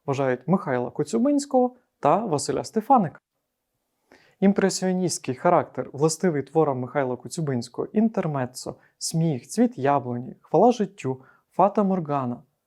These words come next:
А поетична повість "Тіні забутих предків" написана на етнографічно-фольклорному матеріалі Гуцульщини. Майстром соціально-психологічної новели вважають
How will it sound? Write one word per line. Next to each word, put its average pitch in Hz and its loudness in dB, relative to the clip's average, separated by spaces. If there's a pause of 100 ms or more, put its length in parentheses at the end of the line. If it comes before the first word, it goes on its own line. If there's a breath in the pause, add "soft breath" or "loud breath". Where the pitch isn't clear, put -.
(420)
А 143 2
поетична 151 2
повість 123 0
"Тіні 156 0
забутих 131 -6
предків" 302 2 (220 soft breath)
написана 220 4
на 247 4
етнографічно-фольклорному 180 0
матеріалі 151 2
Гуцульщини. - -6 (540 soft breath)
Майстром 165 0
соціально-психологічної 147 -2
новели 254 4
вважають 180 2